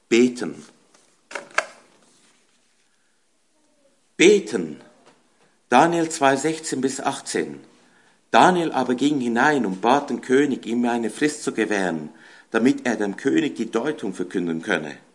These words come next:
Darauf zog sich Daniel in sein Haus zurück und teilte die Sache seinen Gefährten mit, Hanania, Misael und Asaria, damit sie von dem Gott des Himmels Erbarmen erflehen möchten wegen dieses Geheimnisses,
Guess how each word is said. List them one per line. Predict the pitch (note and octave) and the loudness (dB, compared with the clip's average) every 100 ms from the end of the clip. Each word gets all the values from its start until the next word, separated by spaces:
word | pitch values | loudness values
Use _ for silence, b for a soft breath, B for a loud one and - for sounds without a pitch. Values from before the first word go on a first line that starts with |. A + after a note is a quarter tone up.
| _ b b b b | _ b b b b
Darauf | F#2 F#2 F2+ - | -4 -2 -2 -4
zog | - A#2 A#2+ | -2 0 0
sich | - E2 | -4 -8
Daniel | - G2+ A#2 B2 B2+ | -2 0 2 0 -2
in | - E2 | -6 -10
sein | E2 D2+ | -10 -8
Haus | F2+ A2+ - | -6 -6 -8
zurück | F2+ G#2+ - E2 | -4 -2 -4 -8
und | D#2 | -10
teilte | - G2+ A2 G#2 | -4 -4 -2 -6
die | E2 | -6
Sache | G2+ G2 - | -8 -10 -10
seinen | F2+ F2+ F2+ | -8 -6 -6
Gefährten | F2+ G2 F#2+ - F#2+ | -8 -6 -6 -6 -6
mit, | G2+ G2 - - b b b b | -6 -6 -12 -20 b b b b
Hanania, | - E2+ G#2+ A#2 A2+ A2 G2+ B B B | -6 -2 0 2 2 0 -2 B B B
Misael | G2 A2+ G#2+ G2+ F#2 F#2 F#2 - | 0 0 2 0 2 0 -4 -8
und | G2+ | -8
Asaria, | F#2 - F2+ F2 E2+ D#2+ - B B B | -8 -2 -2 -2 -4 -8 -10 B B B
damit | F#2 F#2+ C#3+ | -4 -2 -2
sie | - | -4
von | - E2+ | -8 -8
dem | D#2+ D2 | -8 -4
Gott | G2+ B2 - | -4 -4 -10
des | - | -6
Himmels | F#2 F#2+ F#2 - | -4 -4 -4 -8
Erbarmen | F#2+ F2 G2 F#2+ D#2 | -6 -2 0 0 -6
erflehen | D#2 - E2 E2 | -12 -8 -6 -4
möchten | E2 F2+ - E2 D2+ - b b b | -6 -8 -10 -12 -12 -16 b b b
wegen | F2+ E2+ E2 | -6 -6 -8
dieses | F2+ E2+ D2 | -8 -10 -12
Geheimnisses, | E2 D2+ F2 F#2 E2+ - D#2 - | -12 -8 -6 -4 -6 -8 -10 -12